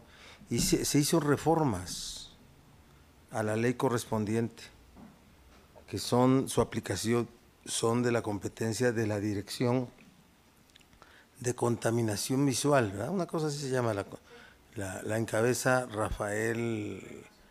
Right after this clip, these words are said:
Reynoso, en donde se establecieron la prohibición de usar espectaculares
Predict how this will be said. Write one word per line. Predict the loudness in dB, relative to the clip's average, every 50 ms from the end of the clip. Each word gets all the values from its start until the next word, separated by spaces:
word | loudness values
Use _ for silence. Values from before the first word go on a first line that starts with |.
| _ _ _ _
Reynoso, | -8 -6 -4 -2 -2 -2 -4 -4 -8 -12 -14 -18 -20 -20 -20 _ _ _ -20 _ -20 -20 _ _ _ -20 -20 -20 _ _ -4
en | 0 0 2
donde | 4 4 4 6 6 6 6 6 6 4 2 -2 -6 -16 -20 -20 -20 _ _ _ _ _ _ _ _ _ _ _ -20 -20 -20 -20 _ _ _ -20 -20 _ -20 -20 -20 _ _ _
se | -10 -2 0 0
establecieron | 2 4 4 4 4 4 2 2 4 6 6 8 8 8
la | 8 6 6
prohibición | 4 2 2 4 2 2 0 0 2 2 4 4 4 4
de | 4 2 2
usar | 2 2 4 4 4 4
espectaculares | 4 2 0 -4 -4 -6 -6 -6 -6 -6 -6 -8 -6 -4 -4 -2 -4 -4 -6 -8 -8 -10 -10 -12